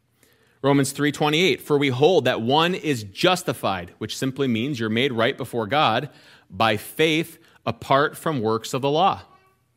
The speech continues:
How about Galatians two sixteen? "Yet we know that a person is not justified by works of the law, but through faith in Jesus Christ. So we also have believed in Christ Jesus in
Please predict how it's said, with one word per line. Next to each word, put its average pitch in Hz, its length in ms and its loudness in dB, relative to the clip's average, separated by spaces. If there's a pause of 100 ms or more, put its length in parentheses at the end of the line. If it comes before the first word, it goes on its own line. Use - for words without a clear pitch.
(560)
How - 80 -8
about 127 160 0
Galatians 135 360 0
two 156 160 0
sixteen? 151 640 -4 (840)
"Yet 135 160 2
we 127 80 2
know 139 160 2
that 151 100 2
a 131 40 0
person 147 360 -2
is 110 80 -4
not 147 220 0
justified 120 560 -4
by 110 100 -2
works 113 300 -2
of 107 60 -12
the 110 80 -4
law, 101 260 -2
but 113 180 -6
through 139 300 -4
faith 120 420 -4 (100)
in 120 280 -4
Jesus 110 400 -8
Christ. - 480 -6 (320)
So 131 260 0
we 127 300 0
also 139 540 0
have 107 260 -2
believed 113 500 -2
in 143 220 -6
Christ 156 420 -4
Jesus 98 640 -6 (720)
in 104 140 -6